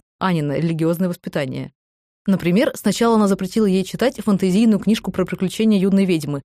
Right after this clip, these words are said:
ибо ведьмы — это бесовство и оскорбление Господа. Аня вежливо выслушала проповедь, но проигнорировала ее. Через пару дней Дашина мама вновь нашла у нее ту же книжку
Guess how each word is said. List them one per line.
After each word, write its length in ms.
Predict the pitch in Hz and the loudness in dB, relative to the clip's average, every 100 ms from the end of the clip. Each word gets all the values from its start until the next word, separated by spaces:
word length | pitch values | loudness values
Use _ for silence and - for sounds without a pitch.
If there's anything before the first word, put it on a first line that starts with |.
| _ | _
ибо 220 | 202 170 | 0 2
ведьмы — 380 | 156 254 170 135 | 2 0 0 -2
это 200 | 165 165 | -4 -4
бесовство 520 | 165 156 143 - 190 156 | -6 -4 -6 -4 -2 0
и 120 | 175 | -2
оскорбление 480 | - 160 170 180 165 | -2 -2 0 0 0
Господа. 480 | 156 - 156 135 - _ _ _ _ _ | -4 -4 -8 -8 -10 _ _ _ _ _
Аня 260 | 160 160 151 | -4 -2 -2
вежливо 320 | 160 156 160 | -2 -2 -2
выслушала 400 | 160 - 156 156 | -2 -6 -6 -6
проповедь, 440 | - 277 185 165 _ _ - | -4 -4 -2 -6 _ _ -6
но 80 | 196 | -4
проигнорировала 640 | 294 294 285 160 143 147 | -2 0 0 0 0 0
ее. 320 | 147 139 135 _ _ _ _ _ | 0 -2 -6 _ _ _ _ _
Через 240 | - 175 | -4 -4
пару 200 | - 170 | -2 -2
дней 300 | 156 185 233 | 0 2 0
Дашина 320 | 185 185 - 185 | 0 -2 0 0
мама 220 | 196 185 | 2 0
вновь 280 | 170 208 165 | 0 0 0
нашла 280 | 156 170 | -6 -2
у 80 | 160 | 0
нее 180 | 160 165 | 0 -2
ту 120 | 180 | -2
же 80 | 165 | -4
книжку 460 | - 226 - 311 | 0 0 0 -4